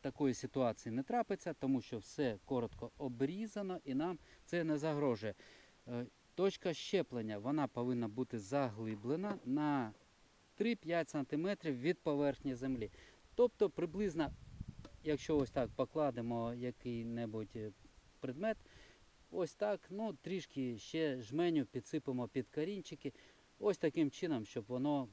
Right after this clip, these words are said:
було заглиблене. Землю родючу ми підготували, і саме такого об'єму родючої землі вистачить нашій троянді на кілька років гарно розвиватися.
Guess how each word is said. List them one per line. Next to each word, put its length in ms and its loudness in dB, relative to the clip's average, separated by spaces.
було 500 4
заглиблене. 720 0
Землю 540 2
родючу 500 0
ми 280 0
підготували, 1000 2
і 160 2
саме 340 0
такого 560 0
об'єму 760 0
родючої 540 -6
землі 440 -4
вистачить 640 -2
нашій 340 -2
троянді 540 -4
на 180 -2
кілька 600 -4
років 420 -2
гарно 380 -4
розвиватися. 800 -4